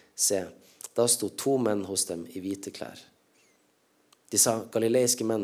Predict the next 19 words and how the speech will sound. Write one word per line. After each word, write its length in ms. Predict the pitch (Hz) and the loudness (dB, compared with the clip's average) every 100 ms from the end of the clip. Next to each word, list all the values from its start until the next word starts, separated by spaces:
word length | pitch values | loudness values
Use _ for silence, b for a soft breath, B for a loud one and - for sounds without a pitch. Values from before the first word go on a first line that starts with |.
| 98 | -2
hvorfor 240 | 110 127 | -2 -2
står 220 | 117 123 117 | 0 2 4
dere 100 | 117 | 4
og 60 | |
stirrer 380 | - - 123 117 | 4 2 2 0
opp 160 | 107 - | -2 -6
mot 160 | 101 95 | -6 -2
himmelen? 380 | 101 92 82 - B B B B - | -2 -2 -6 -12 B B B B -4
Den 80 | 107 | 2
samme 380 | - 156 160 143 | 6 6 6 6
Jesus 320 | 127 123 113 | 6 4 4
som 160 | - 107 | 2 2
ble 140 | 104 | 0
tatt 220 | - 110 - 151 | -2 -4 -4 -4
opp 140 | - | -4
fra 160 | - 101 95 | -4 0 0
dere 300 | 95 95 95 - | 0 -2 -6 -10
til 140 | 98 | -4
himmelen, 380 | 110 113 95 | -2 0 -2